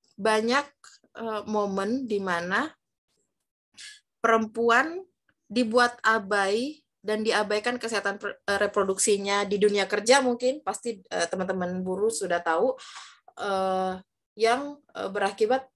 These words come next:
fatal hingga, eh, teman-teman buruh perempuan kena penyakit mungkin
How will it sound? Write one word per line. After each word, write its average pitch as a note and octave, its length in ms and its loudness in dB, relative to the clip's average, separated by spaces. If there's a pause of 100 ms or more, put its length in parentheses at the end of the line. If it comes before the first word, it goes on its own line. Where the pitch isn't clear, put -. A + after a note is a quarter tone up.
(120)
fatal A#3+ 640 4
hingga, A3 560 0
eh, E3+ 680 -4 (180)
teman-teman E3 480 -6 (960)
buruh F3+ 240 -4
perempuan F3 480 -4
kena E3 240 -4
penyakit A3+ 480 -2
mungkin G3 720 -4